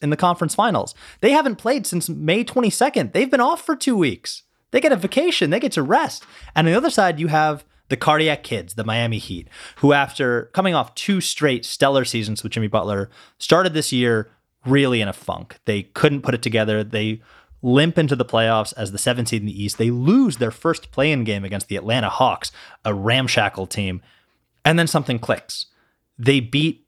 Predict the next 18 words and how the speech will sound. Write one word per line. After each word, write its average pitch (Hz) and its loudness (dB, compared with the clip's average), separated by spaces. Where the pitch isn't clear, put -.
Giannis 127 2
Antetokounmpo 117 -2
and 107 -4
the 107 -2
Milwaukee 104 0
Bucks, - -4
the 127 2
number 123 0
one 113 0
seed 87 -8
in 120 0
the 113 2
first 113 0
round. 98 -2
Don't 196 4
just 165 -2
beat 131 0
them, 90 -4